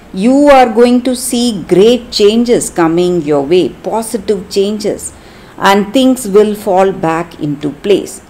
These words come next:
And maybe even in this relationship or in your work situation, maybe you have, uh,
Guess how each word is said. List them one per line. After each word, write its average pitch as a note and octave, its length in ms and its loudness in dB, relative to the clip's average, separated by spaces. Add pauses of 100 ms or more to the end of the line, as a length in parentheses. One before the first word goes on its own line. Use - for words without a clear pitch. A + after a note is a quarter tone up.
(360)
And A3+ 240 4
maybe A#3+ 420 2 (760)
even A3 320 -2
in A3 200 -2
this G#3+ 340 2 (140)
relationship F3+ 1040 -2
or G3 180 2
in G3 160 -2
your F#3+ 260 -2
work F#3 380 2
situation, D#3 760 -8 (840)
maybe F3+ 420 0
you F#3 560 -2
have, F#3+ 680 0 (880)
uh, C3+ 580 -2